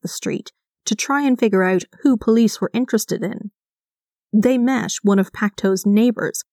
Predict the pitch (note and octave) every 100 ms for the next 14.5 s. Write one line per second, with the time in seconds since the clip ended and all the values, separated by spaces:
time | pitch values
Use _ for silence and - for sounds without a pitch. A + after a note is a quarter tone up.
0 | _ _ A#3 A#3 A3 - C#4 E3+ F3 F#3
1 | F#3 F#3+ G3+ G#3 G3+ G3+ A#3 F3 - -
2 | F#3+ - G3 F#3 F#3 G3 G3+ F#3 F#3 -
3 | - - G#3 G3+ G3+ G3+ F#3+ G3 F#3+ F#3
4 | G3 F#3+ F#3 - G3+ G3+ F3+ - G3+ -
5 | - G3 G3+ - E3 - F3+ - - -
6 | - _ _ _ _ _ _ - G#3+ G3
7 | G#3+ A3+ A3 A3+ A3 G#3 G#3+ A#3+ A#3+ C4
8 | B3 B3 G#3+ G#3 A#3+ G#3+ D3 - - G3+
9 | - A3 - G3+ F3+ G3+ G3+ G3+ G#3 G3+
10 | - F#3 D#3+ - - A#3 E3+ - - _
11 | _ _ _ G#3 G#3 - - A#3+ A3+ G3+
12 | F#3+ F3+ - C#4+ F#3+ - - _ - G3+
13 | F#3+ - G3 F#3 - F#3+ F#3+ D3 - G3
14 | - - - -